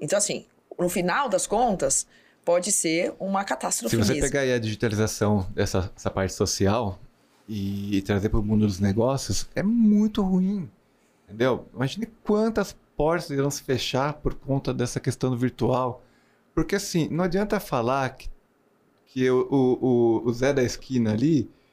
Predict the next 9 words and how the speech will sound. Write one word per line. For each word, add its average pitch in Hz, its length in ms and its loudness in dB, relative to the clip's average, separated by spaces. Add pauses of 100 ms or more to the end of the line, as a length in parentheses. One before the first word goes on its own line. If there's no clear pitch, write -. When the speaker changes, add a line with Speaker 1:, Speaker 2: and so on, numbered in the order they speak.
(140)
Speaker 2:
ele 226 160 2
vai 170 360 0
abrir 156 220 2
uma 156 140 2
lojinha 139 480 2
no 175 100 2
mundo 180 240 4
virtual, 185 840 0 (540)
entendeu? 117 580 0